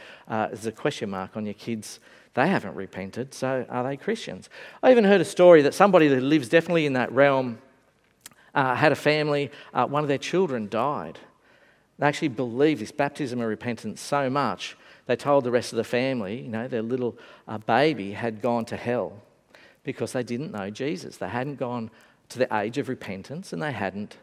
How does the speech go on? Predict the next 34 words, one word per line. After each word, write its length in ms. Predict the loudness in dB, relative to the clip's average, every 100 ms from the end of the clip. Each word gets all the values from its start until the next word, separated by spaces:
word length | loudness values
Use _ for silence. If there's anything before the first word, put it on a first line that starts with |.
| _ -10
been 200 | -10 -6
baptised. 800 | -6 -8 -10 -10 -12 -20 -20 -20 _ _ -20 -20 -20 -20 _ _ _ _ 4
So 100 | 6
you 160 | 6
get 140 | 6 4
this 180 | 0 2
dilemma. 500 | 2 4 4 2 -6 -16 _ _
I 40 | -2
should 220 | 0 4
say 320 | 8 8 6 -2 -18 2
that's, 300 | 2 2 -4
that's 300 | 2 2 6
wrong. 320 | 8 8 4
It's 140 | -2 0
not 140 | 2
what 180 | 2 2
actually 300 | 0 0 -4
the 80 | 2
Bible 340 | 2 2 -4
teaches. 640 | 0 0 0 -6 -10 -14 -18 -6
Uh, 260 | 0 0 0 -10 -14
it's 80 | -12
a 60 |
whole 240 | -8 -10 -8
sermon 340 | -8 -6 -6
involved 400 | -6 -4 -6 -6
in 80 | -8
this 160 | -8
topic. 420 | -6 -4 -4 -6 -10 -20 -20 _
But 160 | 2 4
just 180 | 0 2
to 80 |
say, 380 | 2 6 8 8
um, 400 | 4 0 -2 -6